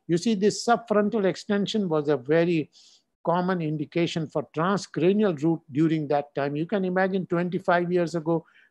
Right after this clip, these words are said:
most of these tumors were removed by transcranial route.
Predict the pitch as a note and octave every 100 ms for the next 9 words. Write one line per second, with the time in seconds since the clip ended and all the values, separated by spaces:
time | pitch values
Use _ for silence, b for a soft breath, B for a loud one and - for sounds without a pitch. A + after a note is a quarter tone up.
0 | _ C3+ G#3 G#3+ G#3+ F3 D#3 E3 - D#3+
1 | D#3+ E3+ D3 D#3 D3 D3 E3 D#3 D3 C3+
2 | - F3 F3 - - G#3 B3+ B3+ D3+ A2
3 | G2+